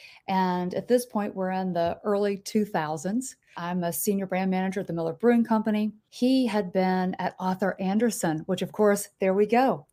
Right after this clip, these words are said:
It ceased to exist because of some malfeasance of people who were nowhere around Milwaukee, Wisconsin, where we lived. But the company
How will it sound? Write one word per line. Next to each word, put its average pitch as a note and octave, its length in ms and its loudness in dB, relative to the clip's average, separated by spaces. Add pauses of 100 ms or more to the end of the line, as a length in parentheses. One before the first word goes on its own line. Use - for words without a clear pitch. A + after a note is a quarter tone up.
It - 180 -4
ceased G#3 360 0
to F#3+ 120 2
exist F3+ 520 0
because F3+ 360 -4
of F3 220 -6
some F3 180 -4
malfeasance E3+ 680 -2
of D#3+ 200 -8
people F#3 300 -4
who F#3+ 160 -2
were G3 260 0
nowhere G3+ 460 2
around F#3 300 0
Milwaukee, F3 420 0
Wisconsin, E3 580 -4
where D#3 140 -6
we E3 100 -4
lived. F3+ 380 -2 (360)
But G3+ 100 -4
the G#3+ 60 2
company G#3 560 0